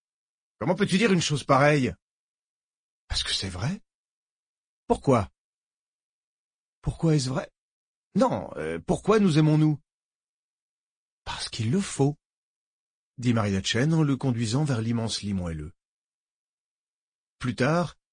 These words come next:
écoutant le clapotis de l'eau et une foule de bruits nautiques qu'il ne pouvait identifier, allongé tout contre Maria Chen,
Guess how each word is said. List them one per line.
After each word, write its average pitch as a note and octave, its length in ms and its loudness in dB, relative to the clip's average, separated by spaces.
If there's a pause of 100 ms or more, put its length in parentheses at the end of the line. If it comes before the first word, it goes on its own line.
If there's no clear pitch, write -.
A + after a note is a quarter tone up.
(360)
écoutant E3 440 0
le C#3 120 2
clapotis C3+ 480 -4
de A2 100 -2
l'eau C#3 420 4
et A2 60 2
une G2+ 120 -2
foule B2+ 340 -4
de G#2 100 -6
bruits G#2 240 -4
nautiques G#2+ 520 -6
qu'il G#2+ 140 -4
ne G#2 80 -2
pouvait B2 240 -4
identifier, B2 760 -2
allongé A2+ 580 -2
tout C3 200 -12
contre A#2 380 -6
Maria F#2 340 0
Chen, D3+ 440 0